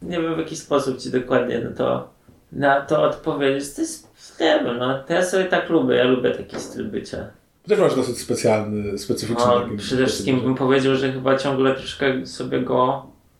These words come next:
Speaker 1: szukam, nie? I gdybym miał też powiedzieć coś o nim, to w dużej mierze zajebany od Rorego Scovella, jak mi dobrze idzie, <laughs> a jak, a jak mi ten, to czysty popek.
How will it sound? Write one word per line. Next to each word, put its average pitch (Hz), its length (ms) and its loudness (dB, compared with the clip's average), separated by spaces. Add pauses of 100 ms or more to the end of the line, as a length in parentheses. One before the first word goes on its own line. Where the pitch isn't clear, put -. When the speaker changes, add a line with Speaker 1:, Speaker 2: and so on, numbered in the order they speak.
Speaker 1:
szukam, 196 540 -4 (480)
nie? 117 380 -2 (380)
I 117 360 -8
gdybym 120 260 0
miał 117 180 0
też 120 160 -2
powiedzieć 123 600 0 (160)
coś - 240 -4
o 123 100 2
nim, 131 160 -2
to 123 240 4 (380)
w 120 120 -10
dużej 120 520 4
mierze 127 280 4
zajebany 120 540 2
od 120 120 -4
Rorego 123 380 4
Scovella, 127 600 0 (420)
jak 113 240 2
mi 120 120 -4
dobrze 123 340 4
idzie, 127 380 2 (380)
<laughs> - 320 -10
a 127 40 2 (220)
jak, 120 140 2 (540)
a 110 40 0
jak 110 240 2
mi 110 260 0
ten, - 400 -2
to - 180 -4 (180)
czysty - 340 -10
popek. - 520 -6